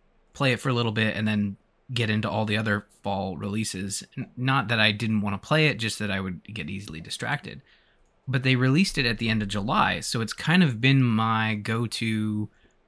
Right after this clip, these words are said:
summer game for the last, you know, three or four weeks, and that's really all I've been playing outside of a,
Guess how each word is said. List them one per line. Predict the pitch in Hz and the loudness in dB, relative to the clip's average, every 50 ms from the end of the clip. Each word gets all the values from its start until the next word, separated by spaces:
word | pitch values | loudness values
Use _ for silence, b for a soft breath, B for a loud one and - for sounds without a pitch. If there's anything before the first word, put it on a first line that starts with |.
| _ _ _ | _ _ _
summer | - - - 127 135 170 156 120 | -6 0 2 4 4 4 4 4
game | 101 98 101 104 107 110 | 4 4 4 4 2 0
for | - - 110 | -2 -2 -4
the | 104 101 | -2 -2
last, | 101 104 101 101 104 104 - - - - - - | 0 0 0 0 0 -2 -4 -6 -10 -12 -10 -6
you | 127 107 | -4 -4
know, | 98 98 104 101 - - 71 76 73 64 - _ _ _ _ _ _ _ _ _ _ _ - | -2 -2 -4 -6 -8 -12 -16 -18 -20 -20 -20 _ _ _ _ _ _ _ _ _ _ _ -8
three | - 113 110 | -4 -2 -2
or | 110 107 | -2 -2
four | - - 117 107 101 | -4 -4 -2 -2 -2
weeks, | 101 104 127 139 107 104 104 - - | -2 -2 -2 -2 -2 -4 -6 -6 -4
and | 113 101 | -2 -2
that's | 104 107 - - | -2 -4 -6 -8
really | 104 117 123 107 | -8 -8 -6 -6
all | - 107 110 107 | -6 -4 -4 -4
I've | 110 101 101 98 | -4 -4 -4 -6
been | - 101 95 92 92 b b b b b b b b b - | -4 -4 -2 -2 -4 b b b b b b b b b -6
playing | - - 151 147 127 113 110 | -2 2 4 4 4 4 2
outside | 117 104 - 120 113 110 | 0 0 0 0 0 0
of | 101 98 | 0 -2
a, | 98 | -6